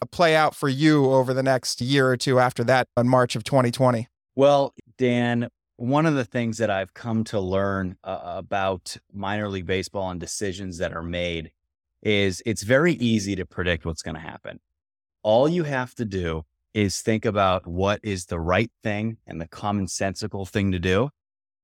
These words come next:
Speaker 2: and then choose the exact opposite of that.
Speaker 1: <laughs>
Speaker 2: You'll get what the teams end up deciding to do. So it's easy to tell the future when you look at it that way. But no, of course, I, I mean, when you, when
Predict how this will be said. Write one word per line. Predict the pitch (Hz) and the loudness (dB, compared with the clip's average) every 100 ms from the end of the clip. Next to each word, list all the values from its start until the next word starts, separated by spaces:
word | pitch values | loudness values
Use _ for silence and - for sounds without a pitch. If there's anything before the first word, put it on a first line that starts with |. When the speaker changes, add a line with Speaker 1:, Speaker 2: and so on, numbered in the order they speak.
| _ _ | _ _
Speaker 2:
and | 110 107 104 | 0 2 2
then | 104 120 156 - _ | 0 -2 -4 -10 _
choose | - - 127 127 135 - | -8 0 2 2 -2 -8
the | 110 107 | -6 -6
exact | 92 85 98 107 - | -4 -2 0 0 -4
opposite | 117 131 117 - 85 | -4 -4 -4 -6 -6
of | 78 | -6
that. | - 82 80 - _ | -6 -6 -8 -10 _
Speaker 1:
<laughs> | 113 - - 147 - 185 | -16 -14 -12 -10 -4 0
Speaker 2:
You'll | 139 208 160 | 2 2 0
get | 113 120 - _ _ _ _ | -2 -2 -6 _ _ _ _
what | 101 113 123 - | -2 2 2 0
the | 110 110 | -2 -2
teams | 110 - 120 113 104 - - _ | -2 0 2 2 0 -6 -18 _
end | 117 117 110 | -2 2 2
up | 101 - | 0 -2
deciding | 95 - 90 90 90 85 | -8 0 2 2 -2 -6
to | 92 | -8
do. | 80 73 - _ _ _ _ _ | -8 -12 -16 _ _ _ _ _
So | - 160 147 127 113 143 | 0 6 6 6 2 -2
it's | 127 151 | -2 0
easy | 156 143 | 0 0
to | 110 | -2
tell | - 110 | 0 -2
the | 98 | -2
future | 107 - | -10 -6
when | 98 92 | -4 -2
you | 92 | -4
look | 92 | -2
at | 92 87 | -2 -4
it | 80 | -4
that | 85 78 | -6 -6
way. | 73 - - | -10 -10 0
But | 165 156 | 0 2
no, | 185 | 0
of | 147 | 0
course, | - 165 101 - | -2 -2 -2 -6
I, | 131 139 135 | -10 -8 -4
I | 147 | 0
mean, | 151 151 | 2 2
when | 156 | 2
you, | 147 147 | 2 0
when | 117 135 143 143 | -2 -2 0 -2